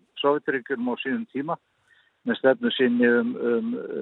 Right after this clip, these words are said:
sem sagt, perestrojka og glasnost. Þetta voru nú hugtök sem urðu á hvessum hans vörum um tímabil í, í,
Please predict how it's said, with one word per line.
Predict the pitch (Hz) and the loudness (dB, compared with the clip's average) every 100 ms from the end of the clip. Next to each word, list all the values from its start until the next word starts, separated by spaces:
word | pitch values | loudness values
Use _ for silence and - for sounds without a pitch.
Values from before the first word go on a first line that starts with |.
| - - | -6 -6
sem | 110 | -8
sagt, | 101 | -4
perestrojka | - 123 120 - 131 117 131 117 | 4 4 4 2 2 4 2 2
og | 110 | 2
glasnost. | 139 143 147 139 123 | 2 2 -2 -8 -8
Þetta | 107 117 | -6 -2
voru | 123 | -2
nú | 120 | -2
hugtök | 131 - 127 - | -6 -6 -8 -4
sem | 117 | 0
urðu | 127 131 131 113 _ - - - - _ | 2 4 4 2 _ -20 -20 -20 -20 _
á | 123 | 0
hvessum | - 156 - 147 | 6 4 4 -2
hans | 135 123 | -4 0
vörum | 135 165 185 175 | 2 4 2 -2
um | 147 | -6
tímabil | 175 175 170 185 160 | -4 -2 -2 -2 -2
í, | 175 160 - _ _ _ 190 | -6 -8 -10 _ _ _ -10
í, | 180 160 147 | -8 -6 -6